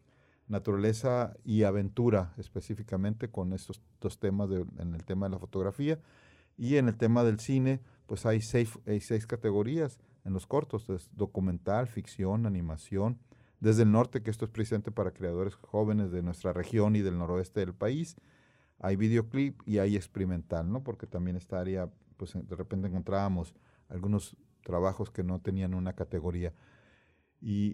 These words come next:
y, pues, este, los invitamos a que revisen la convocatoria, es, es muy amplia y sobre todo también sencilla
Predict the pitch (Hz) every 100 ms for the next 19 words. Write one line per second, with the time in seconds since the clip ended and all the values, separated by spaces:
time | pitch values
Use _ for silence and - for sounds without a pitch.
0 | 107 104 107 95 101 - 104 101 101 107
1 | 104 101 110 120 113 110 95 95 120 120
2 | 101 92 90 87 95 127 151 165 123 -
3 | 139 90 95 95 104 120 117 131 127 113
4 | - 113 98 95 101 87 87 - 104 107
5 | 101 - - - 120 131 131 139 110 123
6 | 120 117